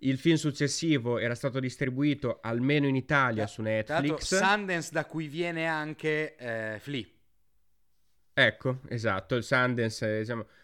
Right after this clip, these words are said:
Speaker 1: torna, da cui potrebbe venire benissimo anche Licorice Pizza, sotto, sotto qualche aspetto, dopo ne parliamo, ma questo film invece ha sicuramente avuto una distribuzione più ampia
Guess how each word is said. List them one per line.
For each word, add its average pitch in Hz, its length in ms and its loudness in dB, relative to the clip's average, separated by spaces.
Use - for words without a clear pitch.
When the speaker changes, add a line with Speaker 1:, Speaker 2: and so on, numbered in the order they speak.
Speaker 1:
torna, 156 380 4
da 147 160 0
cui 202 160 4
potrebbe 156 400 4
venire 147 280 4
benissimo 135 540 0
anche 127 260 0
Licorice 117 460 -4
Pizza, 113 480 -2
sotto, 120 560 2
sotto 123 280 -2
qualche 127 260 2
aspetto, 123 300 2
dopo 135 220 2
ne 123 120 2
parliamo, 127 680 0
ma 143 440 0
questo 165 340 0
film 185 300 4
invece 143 640 2
ha 135 140 0
sicuramente 147 640 4
avuto 143 300 2
una 117 100 2
distribuzione 123 640 0
più 135 200 0
ampia 143 640 2